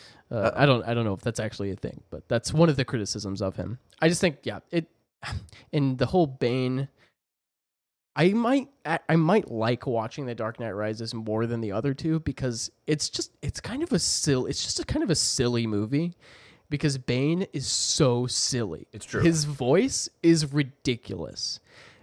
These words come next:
Speaker 1: and I didn't remember how silly it is. Like,
Speaker 2: I was
Speaker 1: maybe he's
Speaker 2: wondering
Speaker 1: wondering why
Speaker 2: the break
Speaker 1: you would shoot
Speaker 2: first.
Speaker 1: a man <laughs> before
Speaker 2: The
Speaker 1: throwing
Speaker 2: Trigger
Speaker 1: him out
Speaker 2: Man.
Speaker 1: the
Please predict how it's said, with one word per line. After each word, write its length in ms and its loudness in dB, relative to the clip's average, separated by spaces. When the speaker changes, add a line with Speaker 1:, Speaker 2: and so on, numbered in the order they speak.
Speaker 1:
and 160 2
I 80 6
didn't 300 2
remember 460 2
how 120 -2
silly 460 -2
it 80 -8
is. 260 -12
Like, 220 -8
Speaker 2:
I 140 2
was 140 4
Speaker 1:
maybe 200 12
he's 200 10
Speaker 2:
wondering 460 12
Speaker 1:
wondering 80 8
why 360 12
Speaker 2:
the 120 2
break 260 8
Speaker 1:
you 80 2
would 160 12
shoot 320 8
Speaker 2:
first. 80 10
Speaker 1:
a 40 10
man 340 6
<laughs> 1200 4
before 300 12
Speaker 2:
The 100 12
Speaker 1:
throwing 180 12
Speaker 2:
Trigger 280 12
Speaker 1:
him 100 12
out 400 12
Speaker 2:
Man. 220 6
Speaker 1:
the 80 -4